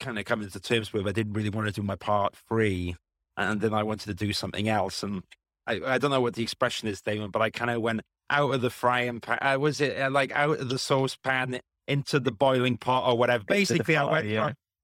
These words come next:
Speaker 1: yeah, yeah, into the fire, because, exactly, because I went from architecture to recruitment. And, you know, it's like you rock up in recruitment and it's like,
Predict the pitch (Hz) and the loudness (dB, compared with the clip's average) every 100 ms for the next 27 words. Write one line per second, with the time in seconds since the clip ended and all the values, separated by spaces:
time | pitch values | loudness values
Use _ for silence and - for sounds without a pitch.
0 | _ 175 202 190 190 170 180 170 180 170 | _ 2 4 4 4 4 2 2 0 2
1 | 180 170 156 151 151 - - 123 107 156 | 4 4 4 2 0 -4 -10 -10 0 0
2 | 143 - 120 117 113 123 147 139 160 170 | 0 -2 -2 -2 -2 0 0 0 -2 -4
3 | - 160 165 143 214 175 - 156 160 - | 0 4 4 2 -6 -4 2 2 0 -6
4 | 139 151 123 - 143 127 - 135 123 120 | -2 0 0 -2 0 0 0 2 2 0
5 | 147 135 117 117 110 110 123 139 135 123 | 2 2 2 -2 0 0 2 2 2 0
6 | - 127 117 127 156 - 139 135 127 139 | -2 -2 0 4 2 2 -2 0 0 2
7 | 135 127 123 117 117 117 - 127 | 2 2 -2 0 -2 -2 0 0